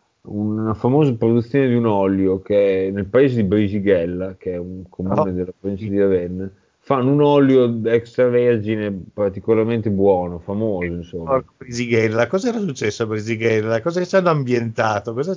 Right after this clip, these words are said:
Speaker 2: cosa c'è sta-, c'è stato a Brisighella? Perché
Speaker 1: No, eh.
Speaker 2: l'esistenza di Brisighella?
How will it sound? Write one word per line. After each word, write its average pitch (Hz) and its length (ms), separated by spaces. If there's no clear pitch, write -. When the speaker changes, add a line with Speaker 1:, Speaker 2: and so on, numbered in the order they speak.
Speaker 2:
cosa 196 240
c'è 180 140
sta-, 143 180
c'è 120 180
stato 120 300
a - 20
Brisighella? 98 720
Perché 220 260
Speaker 1:
No, 117 260
eh. 113 80
Speaker 2:
l'esistenza 151 720
di 135 80
Brisighella? 104 840